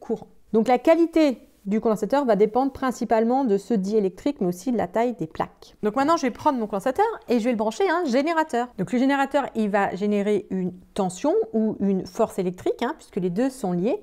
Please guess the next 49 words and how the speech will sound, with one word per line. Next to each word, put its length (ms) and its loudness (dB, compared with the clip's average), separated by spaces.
Envoyer 360 4
une 100 0
force 280 -2
électrique, 280 -2
une 120 0
tension, 320 -2
ça 140 0
veut 100 2
dire 200 0
qu'il 140 0
y 80 2
a 60 4
des 120 2
charges 280 -4
positives 480 -4
qui 120 -6
vont 200 -2
avoir 240 -2
envie 160 0
de 40 -14
partir 260 -2
d'un 100 -2
côté 300 -2
et 40 2
des 120 2
charges 280 -4
négatives 540 0
qui 140 -6
vont 140 -2
partir 420 -4
de 80 2
l'autre. 280 -4
Les 60 0
charges 220 0
positives, 240 -2
elles 120 2
vont 100 -6
circuler 920 2
dans 140 -4
le, 140 -2
dans 200 -4
le 60 -2
fil 200 -8
électrique 360 -2
jusqu'à 260 -2
arriver 440 0
sur 280 -4
le 120 2
condensateur. 640 -2